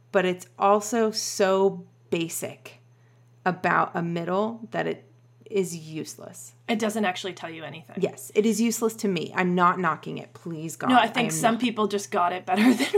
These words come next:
Speaker 2: we got it.
Speaker 1: Yes, I didn't get it. It did not click.
Speaker 2: Well, the original Save the Cat, I haven't read Save the Cat Writes a Novel or Save the Cat Writes a Y A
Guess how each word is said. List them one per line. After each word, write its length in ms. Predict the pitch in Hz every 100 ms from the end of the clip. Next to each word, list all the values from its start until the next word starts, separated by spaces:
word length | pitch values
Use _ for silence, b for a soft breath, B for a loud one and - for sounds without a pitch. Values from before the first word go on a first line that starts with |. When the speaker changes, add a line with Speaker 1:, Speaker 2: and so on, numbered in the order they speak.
| 403
Speaker 2:
we 160 | 440 - -
got 160 | 349 339
it. 160 | 196
Speaker 1:
Yes, 360 | 220 285 381 -
I 100 | 226
didn't 400 | 226 226 214 226
get 180 | 185 180
it. 100 | 156
It 140 | 160 -
did 160 | 175
not 180 | 165 -
click. 360 | - - - - -
Speaker 2:
Well, 140 | 269
the 140 | 254
original 400 | 226 226 240 254
Save 220 | 254 226 220
the 60 |
Cat, 140 | 202 180
I 40 |
haven't 280 | 202 208 190
read 300 | 202 180 175
Save 160 | 180
the 60 | 175
Cat 180 | 180 180
Writes 200 | 175 170
a 60 |
Novel 380 | 170 170 165 170
or 180 | 170 160
Save 240 | - 170 185
the 60 |
Cat 240 | - 170 -
Writes 240 | 160 170
a 80 | 156
Y 220 | 160 151
A 500 | 160 151 175 175 196